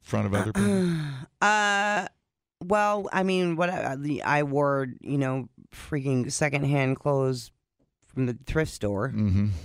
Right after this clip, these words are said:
Speaker 2: Uh, 'cause I was in the, quote,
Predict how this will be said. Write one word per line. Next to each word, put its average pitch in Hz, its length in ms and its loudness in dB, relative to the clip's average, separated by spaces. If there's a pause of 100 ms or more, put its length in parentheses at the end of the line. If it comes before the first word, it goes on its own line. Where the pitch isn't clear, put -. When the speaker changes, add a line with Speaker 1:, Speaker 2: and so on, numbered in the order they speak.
(420)
Speaker 2:
Uh, 139 560 2 (2000)
'cause 131 220 -10
I 139 100 2
was 123 220 -2
in 127 100 -2
the, 113 160 -2 (180)
quote, - 260 -12